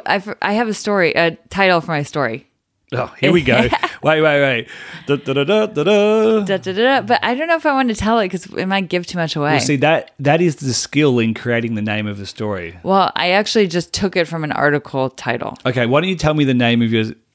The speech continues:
Speaker 2: story after it?
Speaker 1: Okay, that
Speaker 2: Okay,
Speaker 1: sounds good.
Speaker 2: and then it's a
Speaker 1: Deal.
Speaker 2: work in progress.
Speaker 1: So I'm watching this show, and it's in the seventies, and the plane looks so nice.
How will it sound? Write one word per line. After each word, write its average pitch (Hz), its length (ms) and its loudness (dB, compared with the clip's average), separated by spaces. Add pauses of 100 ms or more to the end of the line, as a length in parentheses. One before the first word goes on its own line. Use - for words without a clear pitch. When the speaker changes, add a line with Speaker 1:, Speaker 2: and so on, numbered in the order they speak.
Speaker 2:
story 117 320 -2
after 104 420 -2
it? 82 160 -8
Speaker 1:
Okay, 175 380 0 (360)
that 160 140 0
Speaker 2:
Okay, - 80 -4
Speaker 1:
sounds 98 180 -4
good. 131 100 -4
Speaker 2:
and 160 80 0
then 208 120 0
it's 226 120 -4
a - 20 0
Speaker 1:
Deal. 202 160 4
Speaker 2:
work 151 80 0
in 208 80 -2
progress. 113 500 -2 (680)
Speaker 1:
So 208 140 0
I'm 208 120 2
watching 240 360 0
this 185 160 2
show, 143 720 2
and 170 440 0 (100)
it's - 300 -2
in 196 160 0
the 180 100 2
seventies, 156 600 0 (140)
and 175 280 -2
the 180 160 -4
plane 196 320 -2
looks 220 200 -6
so 160 380 0
nice. - 480 -4